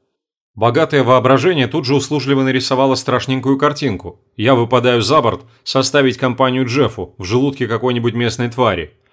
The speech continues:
А яхта со спящей Хлоей несётся вперёд. Если барышня проснётся до того, как корабль налетит на скалу,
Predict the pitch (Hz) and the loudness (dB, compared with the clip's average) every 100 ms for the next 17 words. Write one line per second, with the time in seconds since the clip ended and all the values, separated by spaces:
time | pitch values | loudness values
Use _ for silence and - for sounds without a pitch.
0 | _ _ 131 165 175 - 131 123 - 127 | _ _ 0 2 2 0 -4 -2 -2 -2
1 | - 117 123 113 104 113 - 131 127 117 | -2 -2 0 0 0 -4 -4 -4 -4 -4
2 | 127 113 87 - _ _ _ _ _ 117 | 0 0 -2 -10 _ _ _ _ _ -8
3 | 107 131 143 135 - 131 127 123 139 135 | -2 2 4 4 2 -2 -2 -2 0 0
4 | 143 135 143 113 110 101 110 123 127 113 | 0 2 2 2 0 0 -2 0 2 0
5 | 110 110 113 127 117 110 - 113 156 - | -2 -2 -4 -6 -6 -4 0 0 -2 -8